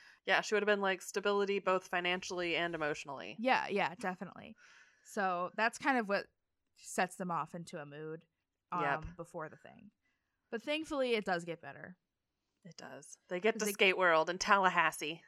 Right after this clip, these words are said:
Speaker 2: Yes. And, um, I li-, I do appreciate this show, and I'm sure it's T L C pushing it, which I still appreciate, that they make such a sh-, uh, point of showing that, like, they're wearing masks.
Speaker 1: Uh-huh.
Speaker 2: And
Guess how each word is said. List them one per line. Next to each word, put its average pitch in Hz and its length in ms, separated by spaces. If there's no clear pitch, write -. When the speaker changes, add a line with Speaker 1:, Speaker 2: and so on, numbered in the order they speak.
Speaker 2:
Yes. 180 540
And, 185 500
um, 175 720
I 214 100
li-, 233 160
I 190 140
do 220 300
appreciate 196 640
this 190 120
show, 180 280
and 185 80
I'm 175 100
sure 240 180
it's 196 120
T 202 140
L 156 120
C 156 180
pushing 147 340
it, 131 220
which - 240
I 131 140
still 185 220
appreciate, 170 540
that 202 100
they 196 160
make 190 220
such - 240
a 208 40
sh-, - 200
uh, 180 220
point 175 360
of 180 160
showing 170 260
that, 160 180
like, 165 200
they're 175 120
wearing 160 300
masks. 160 680
Speaker 1:
Uh-huh. 180 220
Speaker 2:
And 175 500